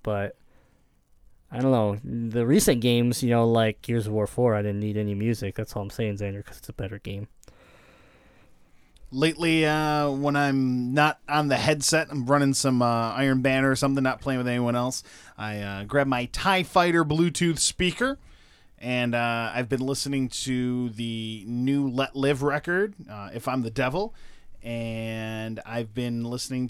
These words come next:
Speaker 2: to Select Difficulty by Periphery. So a couple good metal bands, uh, keep the tempo up and keep me ready to murder other Guardians.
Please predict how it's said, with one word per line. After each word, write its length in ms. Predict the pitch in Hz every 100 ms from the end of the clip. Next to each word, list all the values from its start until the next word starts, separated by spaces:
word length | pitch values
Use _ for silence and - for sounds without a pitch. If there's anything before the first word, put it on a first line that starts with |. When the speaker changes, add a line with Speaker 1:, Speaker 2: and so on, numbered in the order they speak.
| -
Speaker 2:
to 280 | 131 131 131
Select 440 | - 147 147 127
Difficulty 580 | 127 156 160 131 117 123
by 280 | 113 120 123
Periphery. 680 | 139 139 160 147 98 - -
So 240 | - 107
a 40 | 101
couple 200 | 110 107
good 200 | 110 104
metal 240 | 107 107
bands, 480 | 104 113 117 131 110
uh, 360 | 107 104 104 101 _ -
keep 160 | 104
the 60 | 104
tempo 400 | - 120 117 123
up 280 | 156 - 123
and 360 | 117 113 110
keep 140 | - 131
me 80 | 127
ready 240 | 127 131
to 260 | 120 117 113
murder 340 | 117 131 143
other 140 | 139
Guardians. 520 | 135 151 180 85 -